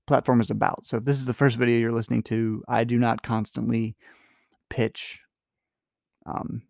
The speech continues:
my own books. I, I mainly prefer to talk about other books. I can probably count on one hand the amount of times that I have brought up my own writing and, like, sort of, but, you know,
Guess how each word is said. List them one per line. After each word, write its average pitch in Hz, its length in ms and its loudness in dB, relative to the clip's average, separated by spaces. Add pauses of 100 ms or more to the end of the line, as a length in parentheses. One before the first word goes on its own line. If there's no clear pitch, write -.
my 113 240 2
own 117 160 2
books. 117 340 -4
I, 113 140 0 (100)
I 120 60 0
mainly 117 440 2 (220)
prefer 107 380 -4 (240)
to 110 80 -6
talk - 300 -12
about 104 380 -6 (640)
other 127 200 0
books. - 280 -8
I 110 60 -4
can 120 100 -2
probably 117 160 0
count 120 300 -2
on 117 460 -2
one 127 360 2
hand 107 500 -2
the 117 80 -2
amount 110 220 -2
of 110 60 -6
times 110 580 -6 (440)
that 117 120 -2
I 110 60 2
have 110 180 -4
brought 117 180 -2
up - 180 -6 (120)
my 113 300 2
own 107 420 0 (720)
writing 113 520 0 (300)
and, 104 180 -2 (220)
like, - 180 -14 (640)
sort - 220 -8
of, - 60 -10 (120)
but, - 140 -4 (280)
you 262 80 4
know, 127 160 4